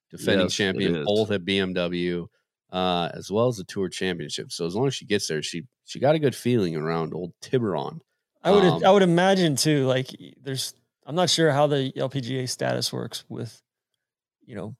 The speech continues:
Speaker 3: previous wins or, uh, you know, how long you get full status after a win.
Speaker 2: I,
Speaker 3: But
Speaker 2: yeah,
Speaker 3: I would
Speaker 2: I think
Speaker 3: imagine she's in
Speaker 2: Lydia
Speaker 3: good shape there.
Speaker 2: Right. I don't think Lydia's sweating anything
Speaker 1: No,
Speaker 2: necessarily.
Speaker 1: no, no. Yeah.
Speaker 2: But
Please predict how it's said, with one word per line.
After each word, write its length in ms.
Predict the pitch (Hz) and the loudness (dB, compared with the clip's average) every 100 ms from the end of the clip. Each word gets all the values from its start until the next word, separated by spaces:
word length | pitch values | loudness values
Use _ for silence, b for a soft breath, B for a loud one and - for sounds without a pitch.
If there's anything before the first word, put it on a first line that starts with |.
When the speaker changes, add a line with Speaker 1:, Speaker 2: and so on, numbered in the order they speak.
| _ | _
Speaker 3:
previous 560 | - 151 143 131 127 - | -4 2 2 2 0 -2
wins 440 | 127 127 127 123 | -4 -4 -6 -8
or, 220 | 117 113 - | -10 -10 -10
uh, 80 | - | -10
you 120 | 135 | -6
know, 60 | 127 | 0
how 120 | 135 | 2
long 400 | 147 135 135 127 | 4 4 0 -2
you 100 | 123 107 | -4 -6
get 200 | 139 - | -8 -8
full 240 | - 131 | -6 -6
status 640 | - 131 123 117 120 - - | -4 -2 -2 -2 -4 -6 -6
after 300 | 139 - - | -8 -6 -6
a 80 | - | -6
win. 380 | 127 - - 113 _ _ _ _ _ _ _ _ _ _ - | -6 -8 -10 -14 _ _ _ _ _ _ _ _ _ _ -2
Speaker 2:
I, 140 | 113 - | -2 -2
Speaker 3:
But 120 | 117 104 | 0 2
Speaker 2:
yeah, 120 | 87 | 4
Speaker 3:
I 40 | |
would 40 | - | 6
Speaker 2:
I 40 | |
think 100 | 156 | 6
Speaker 3:
imagine 280 | 151 120 113 | 6 6 6
she's 220 | 104 104 | 6 6
in 60 | 98 | 6
Speaker 2:
Lydia 80 | 92 | 4
Speaker 3:
good 140 | 90 | 2
shape 300 | - - 95 - | 0 -2 -8 -8
there. 340 | - 131 - _ | -8 -8 -12 _
Speaker 2:
Right. 380 | 117 101 82 82 | 0 2 2 0
I 120 | 98 | 2
don't 180 | 107 101 | 4 4
think 160 | 98 85 | 2 0
Lydia's 420 | 87 80 80 78 | 0 0 -2 -4
sweating 380 | - 85 76 73 | -4 -4 -4 -4
anything 480 | 76 78 76 80 80 | -6 -6 -8 -8 -6
Speaker 1:
No, 80 | 69 | -8
Speaker 2:
necessarily. 640 | - - 110 78 71 69 71 | -8 -2 0 0 -2 -6 -6
Speaker 1:
no, 120 | 65 | -10
no. 140 | - - - | -16 -20 -8
Yeah. 240 | 87 78 - | -6 -4 0
Speaker 2:
But 260 | 95 80 | 0 0